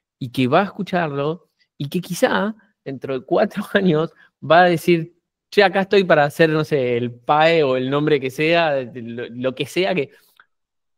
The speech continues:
porque nosotros vamos a estar ahí, en el formato que, como no es el mismo formato hoy que el que yo estaba en el dos mil diecinueve, que el que era en el dos mil diecisiete,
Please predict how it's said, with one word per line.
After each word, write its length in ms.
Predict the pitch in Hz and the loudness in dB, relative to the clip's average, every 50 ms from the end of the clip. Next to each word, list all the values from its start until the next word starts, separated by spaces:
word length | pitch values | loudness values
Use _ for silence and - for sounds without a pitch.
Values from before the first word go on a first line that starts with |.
| _ _ | _ _
porque 180 | - 127 120 123 | -12 -10 -8 -8
nosotros 260 | 123 123 190 240 208 | -6 -2 0 0 0
vamos 240 | 175 147 135 127 120 | 0 0 -2 -4 -6
a 40 | 120 | -8
estar 200 | 120 - 123 117 | -8 -6 -6 -4
ahí, 440 | 113 123 147 151 123 104 - _ _ _ _ | -4 -2 0 -2 -2 -2 -8 _ _ _ _
en 140 | - 123 113 | -14 -12 -12
el 100 | 113 113 | -10 -8
formato 420 | - 131 135 143 151 160 156 143 | -8 -6 -4 -2 -2 -2 -2 -2
que, 200 | 131 127 123 120 | -4 -6 -8 -10
como 360 | _ - 110 107 107 107 107 _ _ _ _ _ - | _ -12 -10 -8 -8 -8 -8 _ _ _ _ _ -2
no 80 | 127 | 0
es 80 | 131 120 | 0 2
el 60 | 135 131 | 2 2
mismo 220 | 135 135 135 127 | 2 2 2 0
formato 420 | 123 131 127 127 127 123 123 143 170 | 0 -2 -2 -2 -2 -2 0 2 2
hoy 180 | 208 202 170 127 | 4 2 2 0
que 100 | - 120 | -4 -10
el 100 | 104 98 | -12 -12
que 120 | - 110 | -16 -16
yo 140 | - - 120 | -14 -14 -14
estaba 200 | - - 123 120 | -8 -6 -6 -6
en 60 | 120 | -6
el 80 | 117 117 | -6 -6
dos 80 | 117 | -6
mil 120 | 117 120 120 | -6 -4 -6
diecinueve, 400 | 120 117 123 156 180 180 151 117 | -6 -6 -2 -2 0 0 0 0
que 60 | 113 | -2
el 100 | 107 107 | -8 -12
que 100 | - 113 | -10 -8
era 80 | 117 120 | -8 -6
en 80 | 120 120 | -6 -6
el 40 | |
dos 100 | 120 123 | -6 -6
mil 100 | 135 135 | -8 -8
diecisiete, 560 | 139 147 151 - 196 165 156 175 214 254 - | -10 -10 -6 -4 -4 -2 -2 -2 -4 -4 -6